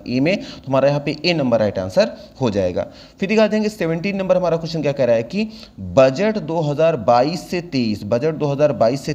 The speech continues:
तेईस में केंद्र सरकार ने कितने रुपए खर्च करने का लक्ष्य रखा है? तो जानते रहिएगा,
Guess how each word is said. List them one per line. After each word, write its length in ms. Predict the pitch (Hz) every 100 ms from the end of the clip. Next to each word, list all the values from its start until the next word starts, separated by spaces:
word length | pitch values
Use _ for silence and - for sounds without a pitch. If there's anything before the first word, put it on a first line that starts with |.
| 156
तेईस 340 | 120 139 151
में 200 | 170 220 220 - -
केंद्र 400 | - 165 190 196 175
सरकार 580 | 156 143 139 135 156 165
ने 200 | 185 214 - -
कितने 400 | 165 160 165 190
रुपए 320 | 165 160 160 165
खर्च 340 | - 170 160 165
करने 420 | 143 135 139 147
का 160 | 160
लक्ष्य 440 | 143 123 139 - 135
रखा 360 | 107 - -
है? 120 | 98 98
तो 140 | 110
जानते 220 | 110 110
रहिएगा, 200 | 135 143